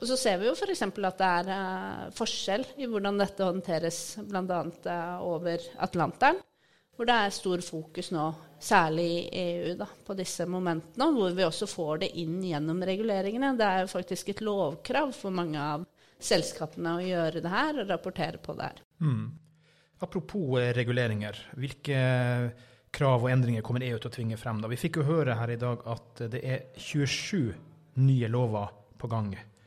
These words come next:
Speaker 2: Hvilke rapporteringskrav kommer til å komme, og når treffer de her, eh, nye endringene, og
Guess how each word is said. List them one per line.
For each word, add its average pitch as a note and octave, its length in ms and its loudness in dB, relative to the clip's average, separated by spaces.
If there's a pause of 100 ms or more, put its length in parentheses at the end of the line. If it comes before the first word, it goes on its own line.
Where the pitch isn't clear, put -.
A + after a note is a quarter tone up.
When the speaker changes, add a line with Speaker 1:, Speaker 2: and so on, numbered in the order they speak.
(340)
Speaker 2:
Hvilke C#3 240 -4
rapporteringskrav D3+ 880 0
kommer A2+ 560 2
til A#2+ 80 -4
å A2 80 -8
komme, A2+ 400 0
og B2+ 120 0
når C#3+ 200 4
treffer C#3 320 -2
de A#2 80 -2
her, A#2+ 240 2
eh, A2+ 400 0
nye B2+ 240 6
endringene, A2 400 0
og A2 200 -2